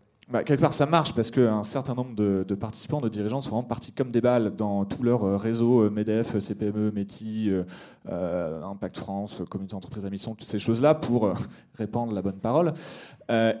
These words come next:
et en fait là on est sur, euh, on a terminé la première C E C, il y a déjà une dizaine qui sont en train de, d'autres qui sont en train de se lancer. Et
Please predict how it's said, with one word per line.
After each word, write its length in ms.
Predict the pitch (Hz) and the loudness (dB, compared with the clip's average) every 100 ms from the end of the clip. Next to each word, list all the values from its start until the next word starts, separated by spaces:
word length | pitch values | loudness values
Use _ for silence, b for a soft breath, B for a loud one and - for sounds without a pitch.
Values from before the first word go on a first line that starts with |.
| 147 | 4
et 100 | 143 | 4
en 60 | |
fait 260 | 123 170 131 | 8 6 6
là 160 | 143 | 6
on 120 | 151 127 | 6 4
est 100 | 139 | 2
sur, 320 | - 147 120 | 4 4 6
euh, 220 | 110 107 | 6 6
on 120 | 107 | 4
a 260 | 107 101 104 | 2 2 0
terminé 300 | - 135 139 | -2 -4 0
la 80 | 117 | 0
première 320 | - 113 104 | 0 -4 -2
C 140 | 117 | -2
E 20 | |
C, 140 | 107 160 | 0 0
il 20 | |
y 40 | |
a 20 | 123 | 0
déjà 140 | 120 | -2
une 140 | 117 | -6
dizaine 440 | 113 131 135 156 160 | -8 -2 4 4 4
qui 160 | - | -8
sont 120 | - 120 | -4 -4
en 60 | |
train 220 | 117 135 | -2 -4
de, 160 | 131 113 | 0 0
d'autres 400 | 113 156 165 123 | 8 8 8 0
qui 160 | - 113 | -6 -8
sont 160 | 117 | -6
en 40 | 113 | -6
train 200 | - 113 | -8 -8
de 60 | |
se 100 | - | -4
lancer. 320 | 113 110 95 - _ B B B B _ _ _ _ - | -4 -4 -8 -10 _ B B B B _ _ _ _ 4
Et 380 | 175 156 95 | 8 8 6